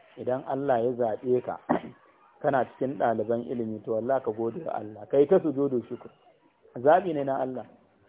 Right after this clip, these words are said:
Allah ya zaɓe ka kana cikin ɗaliban ilimi, kana so ka yi karatu, ka ɗan fahimci addini, to, wannan baiwa ne daga Allah maɗaukakin sarki, ba kowa Allah yake nufan shi da haka ba. Yanzu aka tashi,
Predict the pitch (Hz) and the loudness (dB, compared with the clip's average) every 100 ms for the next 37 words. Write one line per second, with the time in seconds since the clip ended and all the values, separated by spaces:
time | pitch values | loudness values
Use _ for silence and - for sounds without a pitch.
0 | _ - - - 139 147 139 123 120 117 | _ -20 -20 0 2 6 8 8 8 6
1 | 113 170 185 175 170 165 131 - 156 156 | 6 4 4 4 2 2 0 -2 -6 0
2 | 139 123 117 123 120 135 120 117 - - | 2 2 4 4 4 0 0 -2 -2 -2
3 | 139 131 139 135 135 147 131 120 139 127 | -4 -2 -2 2 0 2 2 2 0 0
4 | 123 147 151 123 117 - 127 123 139 160 | 2 2 2 0 2 2 2 2 -2 -2
5 | 180 - - - - - - - - - | -4 -10 -20 -20 -20 -20 -20 -20 -14 -2
6 | 117 123 143 139 110 98 - - - - | 2 4 2 -2 -4 -8 -16 -20 -20 4
7 | 139 139 143 147 135 117 113 - 127 135 | 4 6 4 4 0 -2 -2 0 -2 0
8 | 117 123 135 117 110 117 113 123 - 123 | 0 0 -2 -2 -4 -6 0 0 0 2
9 | 117 117 143 143 139 156 151 131 110 120 | 4 6 8 8 8 4 2 2 2 -2
10 | 107 127 127 120 107 107 113 - - - | 0 -2 -2 -6 -6 -6 -6 -8 -12 -12
11 | - - - - - - - - - - | -12 -14 -18 -20 -20 -20 -20 -20 -6 -2
12 | 135 175 196 202 185 180 170 135 | 4 6 4 4 8 8 8 0